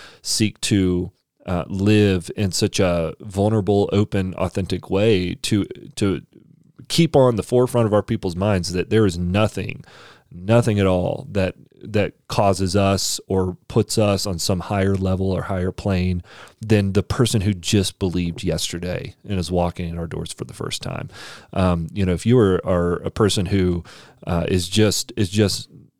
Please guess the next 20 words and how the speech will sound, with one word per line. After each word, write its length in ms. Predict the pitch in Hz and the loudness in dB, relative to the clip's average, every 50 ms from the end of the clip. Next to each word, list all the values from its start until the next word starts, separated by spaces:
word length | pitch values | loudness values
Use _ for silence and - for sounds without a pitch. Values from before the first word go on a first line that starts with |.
| _ | _
looking 520 | - 107 98 104 120 117 - 117 110 104 90 | -20 -10 0 0 0 2 0 -2 -6 -6 -4
for 160 | - 101 92 | -2 -2 -2
hope, 360 | 82 92 90 71 64 - - - | 0 0 0 -2 -2 -6 -10 -12
looking 480 | 98 98 95 107 107 - 120 107 98 90 | -10 -4 -2 -2 -2 0 -2 -2 -2 -2
for, 400 | - 101 98 95 92 90 87 87 - - - - - - _ _ _ _ - | 0 0 2 2 2 0 -2 -4 -8 -16 -20 -20 -20 -20 _ _ _ _ -4
um, 340 | 95 92 87 87 85 82 82 | -2 0 0 -2 -4 -6 -8
for 540 | - - - 101 98 92 87 87 78 - - _ _ _ | -10 -2 0 2 2 2 2 0 -4 -8 -14 _ _ _
truth, 560 | - - 135 110 95 87 85 - - - - - - | 0 2 2 4 4 2 -2 -4 -8 -10 -14 -14 -6
and, 380 | - 104 95 90 90 87 90 85 | -4 -2 0 0 0 -2 -4 -4
and 160 | - 98 90 | -4 -4 -2
you 120 | 92 107 117 | -2 -2 -2
come 180 | - - 107 | 0 0 0
wandering 320 | 101 104 104 98 98 95 95 | 2 0 0 2 0 0 0
into 180 | 95 92 92 | 0 2 2
our 220 | 98 82 87 90 92 | 2 2 2 2 0
doors 460 | 82 90 87 90 92 95 95 - - | 0 -2 0 0 2 0 0 -2 -4
on 180 | - 95 98 87 | -6 -6 -6 -6
a 60 | 85 | -6
Thursday 420 | - - 101 95 98 92 98 92 | -2 0 0 0 0 0 -2 -2
night 420 | 85 87 85 85 92 107 110 - | -2 -2 0 0 0 0 0 -2